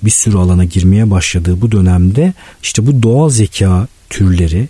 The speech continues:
yani insana ait olan, insanı insan yapan şeyler çok daha değerli hale gelecek. Yani birbirinin yerine konulabilen insanlar olmaktan kendimizi kurtarıp özgün, yaratıcı insanlar haline gelmemiz gerekiyor. Bu nasıl olacak? Ee,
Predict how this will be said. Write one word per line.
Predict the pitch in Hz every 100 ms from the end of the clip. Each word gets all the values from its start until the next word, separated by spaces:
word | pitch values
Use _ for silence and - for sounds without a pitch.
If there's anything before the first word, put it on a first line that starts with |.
| -
yani | 92 82 101 135
insana | 95 - 98 117 98
ait | 90 -
olan, | 82 87
insanı | 87 - 98 110
insan | 92 - 139
yapan | 104 - 90
şeyler | - 95 135 165
çok | - -
daha | 135 135
değerli | 117 117 117
hale | 98 82
gelecek. | 80 76 - - - -
Yani | 107 101 95 95
birbirinin | 110 104 113 131 147
yerine | 123 113 113
konulabilen | - 107 104 104 113 117
insanlar | 101 - 104 113
olmaktan | 107 98 98 - - 90 80 - -
kendimizi | 107 98 95 82
kurtarıp | - 117 - 127 185 - - 139
özgün, | 131 104 98 117 107
yaratıcı | 113 110 - 95 156
insanlar | 117 107 104 92
haline | 85 87
gelmemiz | 117 101 104 170
gerekiyor. | 143 92 - 92
Bu | 175
nasıl | 120 - 90
olacak? | 80 - 185 - - -
Ee, | -